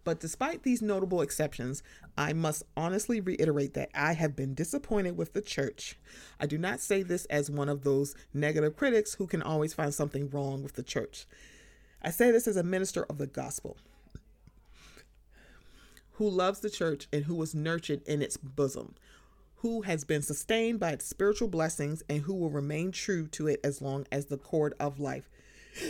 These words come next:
shall lengthen. <clears throat> When I was suddenly catapulted into the leadership of the bus protest in Montgomery, Alabama,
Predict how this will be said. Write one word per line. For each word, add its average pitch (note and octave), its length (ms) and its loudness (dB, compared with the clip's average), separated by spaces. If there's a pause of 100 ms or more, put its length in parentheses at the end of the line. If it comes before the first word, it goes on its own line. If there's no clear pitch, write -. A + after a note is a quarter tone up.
(220)
shall F3 340 10
lengthen. - 520 0 (220)
<clears throat> B3 280 4 (640)
When D#3+ 140 -2
I F#3 140 2
was G3 140 -4
suddenly C4 380 0
catapulted F#3+ 840 -2 (920)
into D#3+ 320 0
the E3 100 4
leadership F3+ 580 0 (360)
of D3 120 0
the D3+ 100 4
bus D#3 280 2
protest E3 460 -2
in C#3+ 100 2
Montgomery, G3 600 -2
Alabama, C#3 640 -2